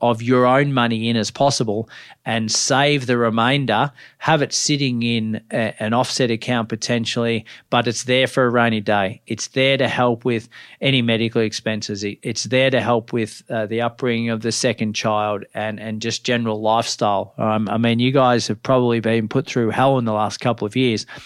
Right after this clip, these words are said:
So giving yourself some funds to go on a holiday, and I know you've already got a holiday account, but, but just keeping yourself really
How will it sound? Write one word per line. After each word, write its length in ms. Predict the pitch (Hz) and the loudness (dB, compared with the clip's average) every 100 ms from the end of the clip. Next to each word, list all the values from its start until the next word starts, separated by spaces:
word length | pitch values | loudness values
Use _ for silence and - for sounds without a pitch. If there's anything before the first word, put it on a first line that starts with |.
| - - | -20 -10
So 400 | - 147 131 117 - - - - _ _ _ - 160 | -2 2 4 2 -2 -16 -20 -20 _ _ _ -10 0
giving 300 | 151 151 147 | 2 4 2
yourself 380 | 131 143 127 | 2 4 2
some 240 | - 131 120 | 2 0 0
funds 400 | - 131 127 - | 0 2 2 0
to 100 | 123 | 0
go 160 | 120 | 2
on 80 | 117 | 2
a 60 | 107 | 2
holiday, 340 | 113 123 117 | 2 4 4
and 160 | 107 107 | 2 2
I 60 | |
know 140 | 113 131 | 2 2
you've 180 | 131 113 | 2 2
already 180 | 113 | 0
got 180 | 113 107 | 2 2
a 40 | 101 | 2
holiday 400 | 117 120 117 107 | 2 2 2 0
account, 380 | - 113 104 | -2 -4 -2
but, 220 | - 117 - - - - | -2 -2 -4 -18 -12 -2
but 160 | 117 | 0
just 300 | 127 147 - | 2 2 2
keeping 340 | - 147 160 156 | 0 0 2 0
yourself 480 | 135 - 120 110 | 2 2 2 2
really 580 | 123 127 127 120 117 110 | 0 2 2 0 -2 -4